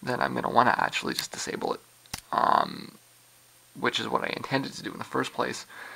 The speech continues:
um, but what I haven't done. Um, I know that, um, if I just leave it like this, um, it, it will screw the drivers. <laughs> So, um, I, I need to actually install it, um,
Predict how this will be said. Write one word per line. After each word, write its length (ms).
um, 480
but 180
what 100
I 60
haven't 380
done. 200
Um, 260
I 80
know 160
that, 280
um, 160
if 120
I 60
just 200
leave 120
it 80
like 140
this, 300
um, 540
it, 120
it 180
will 100
screw 280
the 100
drivers. 520
<laughs> 40
So, 520
um, 560
I, 60
I 40
need 160
to 60
actually 400
install 440
it, 80
um, 400